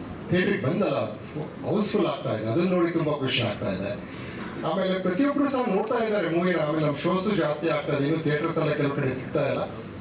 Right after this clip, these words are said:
but ಅದನ್ನ ಇನ್ಕ್ರೀಸ್ ಮಾಡ್ತಾ ಇದ್ದೀವಿ, ಯಾಕೆಂದ್ರೆ ಡಿಮ್ಯಾಂಡ್ ಬರ್ತಾ ಇದೆ ಎಲ್ಲರಿಗೂ. ಆಮೇಲೆ exactly, everybody, it's a team work. ಗೋಲ್ಡನ್ ಸ್ಟಾರ್, ನಮ್ಮ ಡೈರೆಕ್ಟ್ರು, ಕ್ಯಾಪ್ಟನ್ ಆಫ್ ದ ಶಿಪ್, ಮತ್ತೆ ಎಲ್ಲ ಪ್ರತಿಯೊಬ್ರು ತಂಡದವರು,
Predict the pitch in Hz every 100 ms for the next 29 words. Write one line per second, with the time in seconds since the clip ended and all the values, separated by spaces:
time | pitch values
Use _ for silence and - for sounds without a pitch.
0 | - 143 139 120 113 131 127 131 147 127
1 | 120 117 117 110 117 127 156 143 131 143
2 | 175 - 135 120 107 104 107 104 123 123
3 | 110 95 - - - - - - - 180
4 | 196 190 185 180 175 170 - - - -
5 | - - - - - - - - - -
6 | 147 - 117 107 113 160 165 147 131 -
7 | 147 156 160 143 156 - - - - 139
8 | 139 131 131 127 120 120 117 113 110 117
9 | 117 - 113 104 104 - - - - -
10 | - - - - - 123 127 120 113 117
11 | 110 123 120 123 113 113 131 123 - -
12 | - 160 226 214 202 202 180 180 185 160
13 | 127 -